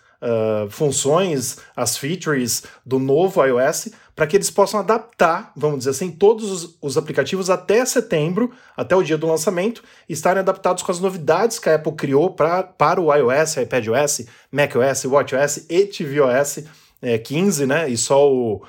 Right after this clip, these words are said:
o Mac O S aí, que é o doze, e o, o, é, o watch O S, que é o oito. O resto é tudo quinze. E assim, essa é uma parte de experimento, né? Uma parte de, de testagem, uma parte dos desenvolvedores pegarem os aplicativos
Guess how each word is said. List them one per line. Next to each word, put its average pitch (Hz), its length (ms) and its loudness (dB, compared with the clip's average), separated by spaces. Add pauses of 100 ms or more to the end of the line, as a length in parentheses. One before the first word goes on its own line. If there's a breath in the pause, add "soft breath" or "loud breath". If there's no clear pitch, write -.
(200 loud breath)
o 135 60 -8
Mac 123 220 0
O 131 40 4
S 127 260 2
aí, 123 140 0
que 117 120 -4
é 117 40 4
o 113 40 4
doze, 165 440 2
e 165 140 0
o, 156 300 -2
o, 147 40 4
é, 147 200 2
o 117 220 -2
watch 135 220 2
O 151 40 4
S, 147 120 0
que - 80 -6
é - 20 2
o 143 80 2
oito. 113 260 -4
O - 20 -10
resto 139 300 -6
é - 20 -8
tudo 165 180 -10
quinze. 110 400 -6 (520 loud breath)
E 175 80 0
assim, 196 340 0 (200 loud breath)
essa 160 220 0
é 226 40 2
uma 226 120 2
parte 202 320 0
de 180 120 -6
experimento, 160 720 0
né? 117 80 -2
Uma 123 100 0
parte 135 320 -2
de, 151 320 -2 (180 loud breath)
de 139 120 -8
testagem, 156 680 -2
uma 117 140 -4
parte 143 300 0
dos 131 220 -4
desenvolvedores 135 540 0
pegarem 131 360 0
os 120 100 -2
aplicativos 131 540 -4